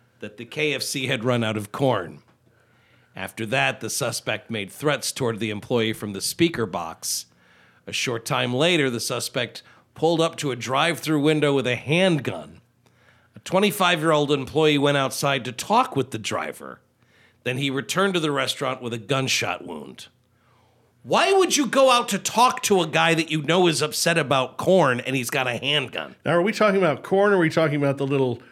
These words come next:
Speaker 2: corn on the cobs?
Speaker 1: Oh, I don't, I,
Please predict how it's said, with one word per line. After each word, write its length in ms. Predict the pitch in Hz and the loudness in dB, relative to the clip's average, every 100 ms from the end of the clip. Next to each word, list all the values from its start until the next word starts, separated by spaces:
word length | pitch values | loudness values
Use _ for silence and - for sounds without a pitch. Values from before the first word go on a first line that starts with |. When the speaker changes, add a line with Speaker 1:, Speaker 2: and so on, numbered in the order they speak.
| - _ | -20 _
Speaker 2:
corn 240 | - 143 | -2 0
on 140 | 127 113 | 2 0
the 80 | |
cobs? 680 | 101 127 113 90 73 - - _ _ _ _ _ _ _ _ _ _ _ _ _ _ _ _ _ _ _ _ - - - | -2 -2 -2 -6 -12 -18 -20 _ _ _ _ _ _ _ _ _ _ _ _ _ _ _ _ _ _ _ _ -16 -16 -8
Speaker 1:
Oh, 180 | 127 | -6
I 120 | 110 117 | -4 -4
don't, 220 | 120 110 120 | -6 -10 -12
I, 160 | 123 | -14